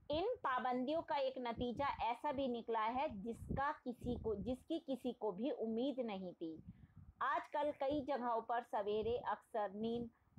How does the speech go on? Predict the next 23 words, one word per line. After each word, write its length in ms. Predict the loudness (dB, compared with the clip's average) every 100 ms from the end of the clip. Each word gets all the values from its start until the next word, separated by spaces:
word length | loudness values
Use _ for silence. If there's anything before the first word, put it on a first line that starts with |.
| 0
अलार्म 400 | 2 4 2 0
से 200 | 0 0
नहीं, 320 | 2 0 -2
परिंदों 580 | -2 0 2 2 0 -2
के 200 | 0 -2
शोर 360 | -2 0 0
से 180 | 0 -4
खुलती 500 | -2 -2 -2 -4 -2
है, 220 | 0 -2 -4 -18 _ _ _ -4
जिनकी 460 | 0 0 2 0
आवाज़ 540 | 0 2 2 2 2 0
भी 220 | 0 0
हम 400 | 2 0 -2 -6 _ _ -4
भूल 300 | 0 2 2
चुके 320 | -2 0 -2
थे। 280 | -2 -4 -6 -8 -6 -6 -8 -2
आसमान 680 | 0 0 0 0 2 0 -4 -2
अजनबी 480 | 0 2 0 2 2
नज़र 340 | 2 2 2
आता 320 | 2 0 0
है। 560 | 0 0 0 -2 -8 -8 -12 -6
नीला 320 | 0 2 2 2
आसमान 800 | 2 2 0 0 0 0 -2